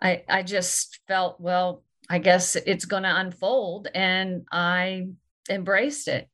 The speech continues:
and just jumped in and started figuring out how to be an <laughs> entrepreneur. And I ended up going to a Matrix event with the late, great Bob Proctor, and I got to see him three times, ended up becoming a consultant for him as well.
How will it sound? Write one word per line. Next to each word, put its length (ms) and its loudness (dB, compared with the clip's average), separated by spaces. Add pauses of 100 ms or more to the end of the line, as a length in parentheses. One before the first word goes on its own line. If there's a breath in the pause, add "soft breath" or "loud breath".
(100)
and 520 0
just 220 -2
jumped 300 2
in 200 0
and 160 -2
started 380 0
figuring 320 0
out 180 0
how 140 0
to 80 -2
be 140 -4
an 80 0
<laughs> 160 0
entrepreneur. 720 -2
And 220 0 (720 loud breath)
I 120 0
ended 320 0
up 180 -2
going 400 0 (120)
to 220 0
a 140 0
Matrix 540 -2
event 400 0
with 320 0
the 260 0
late, 260 0
great 300 -4
Bob 320 0
Proctor, 520 -2
and 120 0
I 340 -4
got 180 -2
to 60 -6
see 220 -2
him 160 2
three 400 -2
times, 800 -2
ended 300 -2
up 240 2 (260)
becoming 440 0
a 40 -2
consultant 560 2
for 140 -2
him 240 0
as 160 -6
well. 560 -2